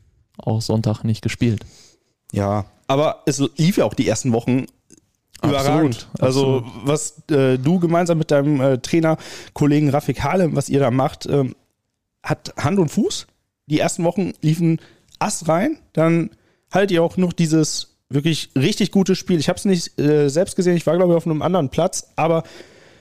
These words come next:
Speaker 2: was mir danach erzählt worden ist, jetzt spielt gegen den tuss Bövinghausen, wo alle sagen, das Spitzenteam, die Nummer eins um den Aufstieg in die Oberliga. Und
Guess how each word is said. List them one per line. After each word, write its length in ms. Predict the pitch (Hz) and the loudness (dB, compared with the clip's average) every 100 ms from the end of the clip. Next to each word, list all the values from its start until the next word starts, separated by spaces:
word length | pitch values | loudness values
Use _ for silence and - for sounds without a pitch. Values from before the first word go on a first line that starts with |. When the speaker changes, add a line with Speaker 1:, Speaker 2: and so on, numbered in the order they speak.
| - | -4
Speaker 2:
was 160 | 143 | -2
mir 60 | 160 | 2
danach 300 | 151 156 175 | 2 2 0
erzählt 380 | 143 - 190 196 | 0 0 0 2
worden 220 | 180 175 | 0 0
ist, 220 | 175 - | -2 -2
jetzt 140 | 156 - | -4 0
spielt 240 | 196 208 | 0 0
gegen 160 | 196 185 | 2 0
den 100 | 175 | 0
tuss 200 | 190 - | -2 0
Bövinghausen, 760 | 185 175 170 175 165 123 - - - | 2 2 2 2 0 -4 -6 -10 -4
wo 80 | 147 | 0
alle 200 | 165 151 | 2 2
sagen, 280 | 156 156 120 | 2 0 0
das 160 | 127 | -2
Spitzenteam, 580 | - 175 - 135 - 123 | 0 -2 -2 -6 -2 0
die 100 | 143 | 2
Nummer 320 | 180 208 190 | 2 2 0
eins 340 | 151 160 165 - | 0 -2 -2 -4
um 120 | 160 | -2
den 140 | 180 170 | 0 0
Aufstieg 380 | 143 160 156 160 | 0 0 -2 0
in 100 | 151 | 2
die 80 | |
Oberliga. 540 | 143 147 135 135 147 160 - - _ _ _ _ _ - | 4 4 4 4 2 -2 -8 -20 _ _ _ _ _ -2
Und 560 | 143 143 147 - - | 0 2 0 -4 -12